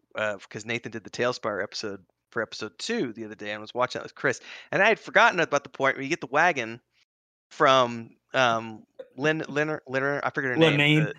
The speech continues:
Speaker 2: yeah.
Speaker 1: Linene. And he's like, "Hey, you know, just so you know, I know a guy in Neverwinter who would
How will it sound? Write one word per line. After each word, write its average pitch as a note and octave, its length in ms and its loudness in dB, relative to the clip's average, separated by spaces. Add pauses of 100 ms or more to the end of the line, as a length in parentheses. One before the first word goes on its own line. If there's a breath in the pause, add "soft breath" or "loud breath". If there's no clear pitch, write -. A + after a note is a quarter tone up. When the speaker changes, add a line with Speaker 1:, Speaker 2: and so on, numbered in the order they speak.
Speaker 2:
yeah. C3+ 220 4
Speaker 1:
Linene. B2+ 440 -2 (300 loud breath)
And C3+ 160 0
he's D#3+ 200 0
like, D3+ 180 0
"Hey, G#3 220 6
you D#3 60 0
know, C#3+ 280 2
just F3+ 260 2
so F#3 80 0
you D#3 120 0
know, F#3+ 160 6
I C#3 100 4
know C#3+ 160 0
a C#3 40 -2
guy C#3 300 4
in B2 360 -2
Neverwinter C3 600 0
who A#2+ 380 -6
would A#2+ 160 -2